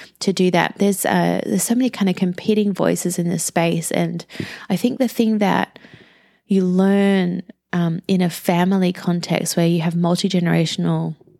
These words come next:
households is that you learn to listen to your own voice, and, and perhaps you and your family generate and facilitate a similar voice. Whereas in our today, our day and age, um, it's like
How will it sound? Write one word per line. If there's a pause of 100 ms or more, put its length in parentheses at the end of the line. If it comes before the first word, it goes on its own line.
(600)
households
is
that
you
learn
to
listen
to
your
own
voice, (100)
and, (100)
and
perhaps
you
and
your
family
generate
and
facilitate
a
similar
voice. (760)
Whereas
in
our
today,
our
day
and
age, (200)
um, (960)
it's
like